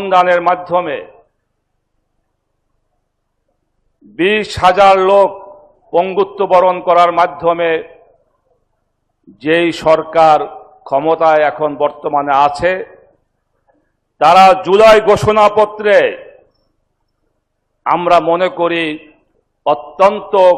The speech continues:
কৌশলে তারা জনগণের যে প্রত্যাশা ছিল সেটা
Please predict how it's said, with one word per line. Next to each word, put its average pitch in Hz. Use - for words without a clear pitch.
কৌশলে 180
তারা 156
জনগণের 170
যে 156
প্রত্যাশা 208
ছিল 185
সেটা 160